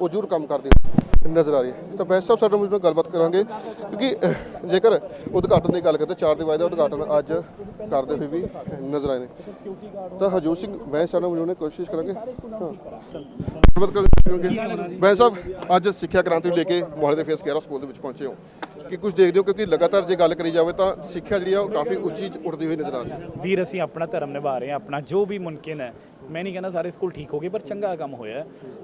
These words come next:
Speaker 2: ਤੁਸੀਂ ਸਕੂਲ 'ਚ ਦੇਖ ਸਕਦੇ ਹੋ, ਤੁਸੀਂ ਅੱਗੇ ਵੀ ਮੇਰੇ ਨਾਲ ਹੋਰ ਵੀ ਕਈ ਸਕੂਲਾਂ 'ਚ ਗਏ ਹੋ। ਤੇ ਆਪਾਂ ਹੁਣ ਲੰਬਾ ਦੋ ਮਹੀਨੇ ਚੱਲਣਾ, ਆਪਾਂ ਸਾਰੇ ਪੰਜਾਬ ਦੇ ਸਕੂਲ ਦਿਖਾਵਾਂਗੇ। ਅਮ, ਅਮ, ਜਿਨ੍ਹਾਂ ਸਕੂਲਾਂ 'ਚ ਕਦੀ, ਅ, ਚਾਰ ਦੀਵਾਰੀ ਨਹੀਂ ਸੀ, ਚਾਰ ਦੀਵਾਰੀ ਬਣ ਗਈ, ਕਮਰੇ ਬਣ ਗਏ।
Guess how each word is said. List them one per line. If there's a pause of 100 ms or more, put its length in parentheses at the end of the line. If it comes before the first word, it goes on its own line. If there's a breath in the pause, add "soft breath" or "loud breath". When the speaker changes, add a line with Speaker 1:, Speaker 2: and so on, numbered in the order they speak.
(120)
Speaker 2:
ਤੁਸੀਂ
ਸਕੂਲ
'ਚ
ਦੇਖ
ਸਕਦੇ
ਹੋ,
ਤੁਸੀਂ
ਅੱਗੇ
ਵੀ
ਮੇਰੇ
ਨਾਲ
ਹੋਰ
ਵੀ
ਕਈ
ਸਕੂਲਾਂ
'ਚ
ਗਏ
ਹੋ। (360 loud breath)
ਤੇ
ਆਪਾਂ
ਹੁਣ
ਲੰਬਾ
ਦੋ
ਮਹੀਨੇ
ਚੱਲਣਾ,
ਆਪਾਂ
ਸਾਰੇ
ਪੰਜਾਬ
ਦੇ
ਸਕੂਲ
ਦਿਖਾਵਾਂਗੇ।
ਅਮ, (300)
ਅਮ,
ਜਿਨ੍ਹਾਂ
ਸਕੂਲਾਂ
'ਚ
ਕਦੀ,
ਅ,
ਚਾਰ
ਦੀਵਾਰੀ
ਨਹੀਂ
ਸੀ,
ਚਾਰ
ਦੀਵਾਰੀ
ਬਣ
ਗਈ,
ਕਮਰੇ
ਬਣ
ਗਏ।